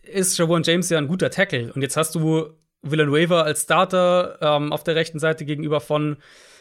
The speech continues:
von Ronnie Stanley und du hast mit James einen in der Hinterhand, falls sich jemand verletzen soll. Also das ist einfach von den, von den Ravens sehr, sehr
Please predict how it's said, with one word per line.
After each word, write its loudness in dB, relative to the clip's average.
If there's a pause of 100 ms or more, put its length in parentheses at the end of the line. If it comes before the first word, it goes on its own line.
von 2
Ronnie 4
Stanley 4
und -2
du 2
hast 0
mit -2
James 2
einen 0
in -2
der 2
Hinterhand, 0
falls 0
sich -6
jemand -2
verletzen -2
soll. -4
Also -2
das 0
ist -2
einfach -2
von -4
den, -4
von -6
den -2
Ravens -2
sehr, 0
sehr 0